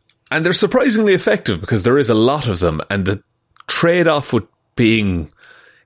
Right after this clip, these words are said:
in kind of a half-life situation in a robot body is that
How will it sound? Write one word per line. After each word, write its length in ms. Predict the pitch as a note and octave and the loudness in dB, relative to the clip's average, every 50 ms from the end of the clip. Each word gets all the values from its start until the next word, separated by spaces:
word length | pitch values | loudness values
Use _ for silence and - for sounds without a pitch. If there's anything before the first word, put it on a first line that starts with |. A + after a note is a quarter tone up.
| _ - | _ -8
in 120 | - G#2+ | -8 -6
kind 260 | F#2+ - A#2 A2 G#2 F#2 | -4 -2 -2 -2 -2 -2
of 60 | E2+ | -2
a 40 | E2+ | -4
half-life 680 | - - B2 A2+ A2+ A2+ - - - G#2 G#2 F#2+ F2 | -4 -4 -4 -4 -4 -4 -6 -4 -2 0 0 0 -2
situation 920 | - - - G2 F2 - - F#2 F#2 F#2 F#2+ G2 G2 F#2 - - F#2 F2 E2 | -2 -2 -2 -2 0 0 0 0 2 2 0 0 -2 -4 -4 -4 -4 -2 -2
in 160 | D2+ F2 F2+ | -2 -2 -2
a 60 | E2+ | -2
robot 500 | E2 E2+ F2 F#2 F#2 E2+ F2 E2 D#2+ - | 0 0 0 0 0 0 -2 -4 -4 -2
body 400 | - F#2 F#2 F2+ F2+ E2 D2+ - _ - - - - _ _ _ _ _ - | -2 -2 0 0 -2 -2 -4 -6 _ -20 -20 -20 -20 _ _ _ _ _ -4
is 300 | - G2 F#2 F2 E2+ E2 | -4 -2 -2 -2 -4 -2
that 640 | F2 F#2+ F2+ F2+ E2+ D#2+ - - - - - - | -2 0 0 0 -4 -4 -6 -6 -4 -4 -6 -8